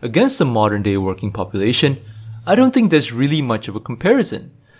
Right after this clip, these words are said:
Like, how many of us just switch off at the end of the workday to relax or play video games or watch T V?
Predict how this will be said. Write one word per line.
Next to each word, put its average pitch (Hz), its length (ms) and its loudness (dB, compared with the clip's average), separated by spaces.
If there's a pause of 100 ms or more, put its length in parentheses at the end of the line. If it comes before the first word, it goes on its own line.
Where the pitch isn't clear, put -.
(180)
Like, 185 120 -4
how 262 220 0
many 262 220 2
of 180 120 4
us 180 140 4
just 165 220 2
switch 196 280 -2
off 156 220 2
at 113 80 -4
the 113 140 -4
end 117 100 -2
of 110 120 -8
the 107 120 -6
workday 123 480 0
to 113 140 -8
relax 127 500 -2
or 113 60 -4
play 117 240 -4
video 120 300 0
games 113 360 -4
or 98 80 -4
watch 92 300 -8
T 107 100 -4
V? 120 380 -4